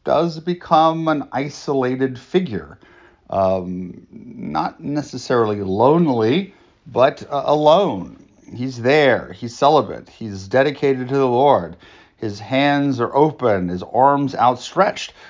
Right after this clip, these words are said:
because ultimately, if we're going to act as priest in the person of Christ, is the person of Christ crucified. Paul talking about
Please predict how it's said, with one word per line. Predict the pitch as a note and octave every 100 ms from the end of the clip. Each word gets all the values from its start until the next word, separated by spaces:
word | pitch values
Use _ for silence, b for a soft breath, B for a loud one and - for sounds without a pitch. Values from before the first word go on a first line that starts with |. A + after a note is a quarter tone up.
| B
because | C3+ D3+ C3+
ultimately, | E3+ G#3 F3 C3+ G#2+ C3+ G#3 - b b -
if | - A2+ A2+
we're | C3 C#3
going | C3 A#2
to | - A2
act | A#2 A#2+
as | - G#2
priest | - B2+ A#2+ -
in | G#2+
the | G2+
person | - B2+ A#2+ G#2+
of | F#2+
Christ, | F#2+ G2+ A#2 E3+ - - b b b -
is | C3 A2
the |
person | G#2+ - A#2 A#2 C#3
of | C3
Christ | - G2+ G#2+ -
crucified. | - G3+ F#3+ - F#2+ C2 C2+ C#2+
Paul | - C3 B2 D#2 F#2
talking | G#2+ A#2+ B2+
about | A2+ G#2 G2+ - _